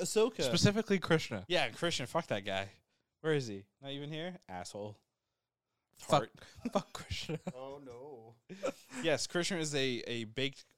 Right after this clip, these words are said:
Speaker 1: pie. And with that, that's gonna do it for us here.
Speaker 2: Wait,
Speaker 1: Was
Speaker 2: wait, we should ask Krishna. Krishna, was Disney Plus Day good?
Speaker 1: Wait, wait
Speaker 2: No.
Speaker 1: a second. Wait a second. No answer.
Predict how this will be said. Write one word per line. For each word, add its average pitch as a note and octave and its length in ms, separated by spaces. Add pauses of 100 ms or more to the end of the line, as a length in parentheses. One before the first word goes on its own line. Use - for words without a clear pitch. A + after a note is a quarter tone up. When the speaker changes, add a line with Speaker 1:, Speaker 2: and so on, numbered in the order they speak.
(180)
Speaker 1:
pie. G#2+ 400 (1700)
And F3+ 180
with G#3+ 200
that, G3+ 300
that's G3 200
gonna G3+ 160
do F3+ 140
it E3+ 100
for E3+ 120
us D#3+ 120
here. D#3 200
Speaker 2:
Wait, G3 120
Speaker 1:
Was B3+ 160
Speaker 2:
wait, G#3 80
we F#3 60
should G3+ 160
ask G#3+ 180
Krishna. D3+ 300
Krishna, D#3+ 460 (280)
was G3 320
Disney F#3+ 340
Plus E3+ 300
Day C#3+ 200
good? B2+ 300 (340)
Speaker 1:
Wait, - 240
wait G4 140
Speaker 2:
No. F#4+ 100
Speaker 1:
a C#4+ 40
second. C4+ 320
Wait C3+ 100
a D3 40
second. E3 300 (1500)
No A#2+ 140
answer. F#2+ 440